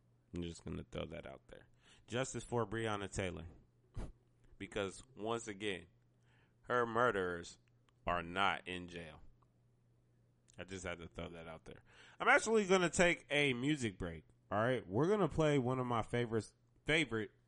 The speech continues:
August Alsina songs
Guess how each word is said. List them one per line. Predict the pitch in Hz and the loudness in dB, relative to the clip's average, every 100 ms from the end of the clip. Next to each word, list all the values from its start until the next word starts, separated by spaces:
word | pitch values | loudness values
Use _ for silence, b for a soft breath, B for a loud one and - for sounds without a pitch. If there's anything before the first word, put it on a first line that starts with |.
| _ _ _ _ _ _ _ _ _ _ _ - | _ _ _ _ _ _ _ _ _ _ _ 0
August | 117 127 123 | 2 2 0
Alsina | 123 113 - 120 107 | 0 0 -2 -6 -6
songs | 95 101 92 87 | -6 -4 -4 -6